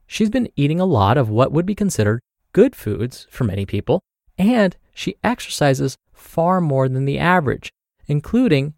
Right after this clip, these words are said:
hiit, or high-intensity interval training, all of which should give her results.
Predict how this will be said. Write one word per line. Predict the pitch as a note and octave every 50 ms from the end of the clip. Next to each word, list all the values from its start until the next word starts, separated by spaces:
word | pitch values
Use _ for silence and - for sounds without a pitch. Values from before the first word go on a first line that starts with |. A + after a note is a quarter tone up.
| _ _ -
hiit, | - - - - - - - -
or | A#2 A2+ G#2+ G2 - _ _
high-intensity | - - C3 C#3 D#3 D#3+ - - A#2+ A2+ - G#2+ A2+ A2+
interval | - G#2+ G#2 G2+ G2+ A2+ A#2+
training, | - - - G#3 G#3+ E3+ - - - _ _ _ _ _ _ _ _ _ -
all | G3 B3+ D#4 D#4+ C4
of | D3 A2+
which | A2 G#2+ G#2+ - - - -
should | - - G#3 E3 B2+
give | F3 A3+ C4 F#3
her | C#3 C#3
results. | C#3 D#3 D#3+ G3 B3+ - - - -